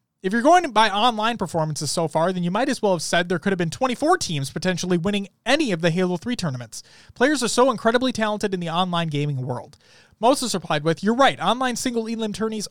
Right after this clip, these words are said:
aren't a good way to judge lan performance. I just like the composition of some of these rosters, coupled with it being an old game." And Frosty states, "Some of these rosters are scary, I agree. I don't think most of them will be able to sniff a finals, though."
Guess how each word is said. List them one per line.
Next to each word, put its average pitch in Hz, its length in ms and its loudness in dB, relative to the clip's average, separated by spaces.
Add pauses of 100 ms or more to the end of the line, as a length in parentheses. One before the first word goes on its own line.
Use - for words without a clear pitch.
aren't 254 200 -2
a 233 40 -4
good 185 160 0
way 185 140 0
to 160 60 -2
judge 147 240 -2
lan 202 240 0
performance. 175 460 -2 (180)
I 262 120 2
just - 180 -4
like 226 140 -4
the - 80 -20
composition 185 560 -4
of 156 80 -4
some 156 140 -2
of 135 40 -4
these 123 180 -6
rosters, 220 460 -2 (240)
coupled 285 300 4
with 240 100 0
it 240 100 0
being 180 200 -2
an 160 80 -4
old 135 200 -4
game." 165 300 0 (340)
And 185 120 -8
Frosty 247 340 -2
states, 214 380 -4 (240)
"Some 311 200 4
of 330 60 0
these 294 160 2
rosters 233 400 2
are 170 60 0
scary, 208 420 0
I 139 120 2
agree. 165 500 -2 (340)
I 208 80 2
don't 277 160 2
think 233 160 -2
most 220 260 4
of 226 60 -6
them 202 140 -2
will 180 80 -4
be 185 80 0
able 180 140 0
to 156 100 -2
sniff - 240 -6
a 151 60 -6
finals, 143 420 -4
though." - 180 -18